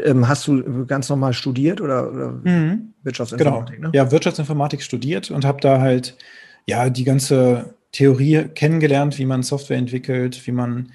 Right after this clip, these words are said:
Speaker 2: ein Unternehmen auch aufbaut. Da hab ich auch so Zusatzkurse belegt.
Speaker 1: Ja.
Speaker 2: Genau, ja.
Speaker 1: Ja.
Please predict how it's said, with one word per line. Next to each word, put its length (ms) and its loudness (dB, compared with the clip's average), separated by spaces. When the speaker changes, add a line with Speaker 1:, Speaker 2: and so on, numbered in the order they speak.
Speaker 2:
ein 80 -2
Unternehmen 600 2
auch 180 -4
aufbaut. 460 2
Da 40 2
hab 100 0
ich 100 -2
auch 80 -4
so 140 -6
Zusatzkurse 640 -4
belegt. 420 -6
Speaker 1:
Ja. 120 -6
Speaker 2:
Genau, 340 -2
ja. 120 0
Speaker 1:
Ja. 160 -6